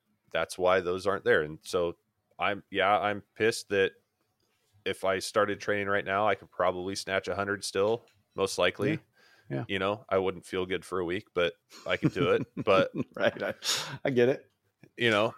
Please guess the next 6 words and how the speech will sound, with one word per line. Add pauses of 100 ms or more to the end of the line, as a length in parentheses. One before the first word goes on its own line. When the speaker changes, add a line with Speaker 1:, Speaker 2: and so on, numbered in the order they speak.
(240)
Speaker 1:
um, (840)
but
yeah,
Speaker 2:
Well,
Speaker 1:
it,
it's,